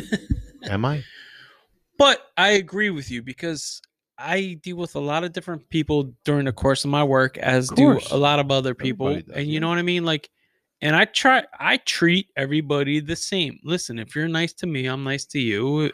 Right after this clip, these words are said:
Speaker 1: And I, I don't, I don't run across through my daily work schedule anybody that's like a, a dick or anything like that.
Speaker 2: Judge me.
Speaker 1: They might have a bad day or a bad situation, but you know
Speaker 2: Sure.
Speaker 1: what?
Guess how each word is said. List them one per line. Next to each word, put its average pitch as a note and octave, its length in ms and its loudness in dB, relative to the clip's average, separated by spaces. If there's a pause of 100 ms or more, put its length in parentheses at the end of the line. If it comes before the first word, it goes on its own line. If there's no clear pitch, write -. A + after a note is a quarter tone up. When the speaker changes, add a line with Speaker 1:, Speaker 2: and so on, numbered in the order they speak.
Speaker 1:
And E3+ 300 0
I, F#3 300 0
I G#3 40 6
don't, G#3 260 2 (100)
I F3+ 80 4
don't G3+ 160 4
run F3 140 4
across - 640 2 (500)
through C#3 240 2
my C3 220 2
daily B2 400 -2
work A#2+ 280 -4
schedule B2 520 -2
anybody C3+ 460 4
that's A#2+ 280 2
like A2+ 180 -4
a, G#2+ 100 -2 (460)
a G#2+ 100 -2 (120)
dick G2+ 320 -8
or G#2+ 160 -4
anything G#2 360 -8
like G2+ 200 -6
that. A#2 240 0 (160)
Speaker 2:
Judge E2+ 380 2
me. C#3+ 260 6 (400)
Speaker 1:
They G3+ 160 6
might B3 220 6
have F#3 240 -4
a C#3+ 80 -2
bad B2 420 -6
day A#2 340 -6
or B2 200 -4
a G#2+ 60 -12
bad G#2+ 340 -12
situation, C3+ 640 -6
but F#3+ 140 -4
you F#3+ 100 -4
know - 20 6
Speaker 2:
Sure. B2+ 80 4
Speaker 1:
what? - 100 -2